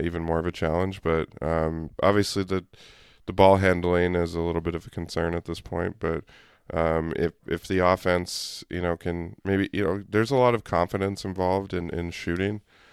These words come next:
um, in feeling good. And, uh, obviously, um, even the best shooters are streaky. So hopefully, you know, just getting some good shooting games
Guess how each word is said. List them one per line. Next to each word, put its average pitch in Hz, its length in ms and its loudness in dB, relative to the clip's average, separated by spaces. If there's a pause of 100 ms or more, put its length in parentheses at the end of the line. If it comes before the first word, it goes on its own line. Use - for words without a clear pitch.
(340)
um, 87 640 0 (100)
in 85 200 -4
feeling 87 420 0
good. 90 360 2
And, 87 360 -2
uh, 85 360 -2 (500)
obviously, 85 540 -2
um, 87 280 0
even 92 260 0
the 90 80 0
best 87 260 2
shooters 95 400 0
are 87 60 -4
streaky. 113 600 -2
So 90 180 -2
hopefully, 90 460 -4 (440)
you 87 120 -4
know, 87 100 2
just 87 320 -6
getting 92 320 2
some 90 180 -6
good 87 200 -2
shooting 90 400 -2
games 90 640 -4